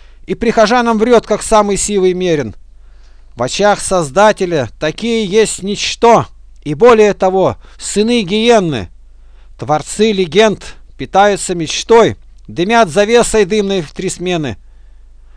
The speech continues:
Бог Иегова, Он создатель церкви,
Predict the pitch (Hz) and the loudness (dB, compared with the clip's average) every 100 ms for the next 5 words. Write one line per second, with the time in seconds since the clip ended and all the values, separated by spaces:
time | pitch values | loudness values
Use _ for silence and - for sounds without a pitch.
0 | - - 117 185 - 180 175 147 208 190 | -20 -8 0 0 0 -2 -2 2 4 4
1 | 160 - 214 214 - 190 160 165 170 160 | 2 2 2 2 0 -4 -2 0 0 -2
2 | 147 - 170 139 139 117 | -8 -4 -2 -2 -8 -12